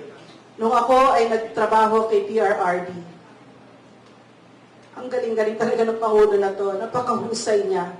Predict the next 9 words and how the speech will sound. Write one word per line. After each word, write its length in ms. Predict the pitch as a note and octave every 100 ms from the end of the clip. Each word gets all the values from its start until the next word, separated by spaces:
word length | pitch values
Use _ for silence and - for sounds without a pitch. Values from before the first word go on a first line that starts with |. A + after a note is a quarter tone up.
| - - -
Ilang 240 | A#3 B3 A#3+
beses, 400 | B3 A#3+ A3+ -
limang 320 | C4+ D4 C#4
beses 400 | C#4 C#4+ C#4+ C#4
siya 320 | C#4 C4+ D4
inimbita 600 | B3+ A#3+ A3+ A3+ A3+ A3+
ng 60 | A3
mga 140 | A3 A3+
Amerikano. 760 | G#3 G#3 - F#3 F3+ F3+ F3+